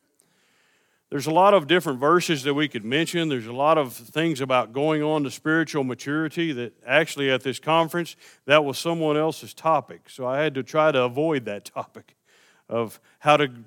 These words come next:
teaching or discipling your congregation to go on to spiritual maturity. And there's so many things that we could talk about that we just can't, don't have time, number one, and that was not part of our task,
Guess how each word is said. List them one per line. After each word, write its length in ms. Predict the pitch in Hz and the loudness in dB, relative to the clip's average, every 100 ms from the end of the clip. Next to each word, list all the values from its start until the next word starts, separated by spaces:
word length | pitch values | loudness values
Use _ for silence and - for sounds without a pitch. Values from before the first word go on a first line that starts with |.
| _ | _
teaching 420 | - 170 185 147 131 | -4 -2 0 -2 -4
or 100 | 123 | -4
discipling 720 | 113 175 175 175 147 139 135 | -4 2 4 4 2 -2 -2
your 160 | 131 | -4
congregation 800 | 127 160 160 147 147 165 160 143 | -2 0 2 2 2 2 2 -4
to 80 | 131 | -2
go 220 | 143 156 | 0 2
on 160 | 160 143 | 2 0
to 60 | |
spiritual 540 | 123 - 165 165 170 147 | -4 -2 0 0 -2 -4
maturity. 680 | 135 160 165 139 104 98 - _ _ _ _ - | -4 -4 -4 -6 -8 -16 -20 _ _ _ _ -4
And 120 | 156 | 0
there's 100 | 156 | 0
so 320 | - 214 214 | 2 6 8
many 260 | 202 165 135 | 6 4 2
things 360 | 147 139 123 | -2 -2 -4
that 100 | 117 | -6
we 80 | 127 | -8
could 140 | 123 117 | -10 -4
talk 260 | 131 120 | -2 -2
about 360 | 113 113 117 107 | -4 -4 -4 -6
that 100 | 110 | -12
we 160 | 120 | -12
just 200 | 123 113 | -12 -14
can't, 360 | - 143 139 98 _ _ _ _ _ | -8 -4 -4 -4 _ _ _ _ _
don't 200 | 131 147 | 0 4
have 180 | 143 135 | 4 4
time, 340 | 151 156 160 | 2 2 2
number 240 | 143 143 135 | 2 2 0
one, 380 | 139 156 165 143 | 0 0 0 0
and 160 | 123 | -4
that 140 | 127 117 | -6 -8
was 120 | 113 | -4
not 240 | 147 143 | -2 -2
part 220 | 143 147 | 2 2
of 60 | 135 | 2
our 140 | 120 | -2
task, 500 | 113 151 156 131 - | -2 0 2 0 -4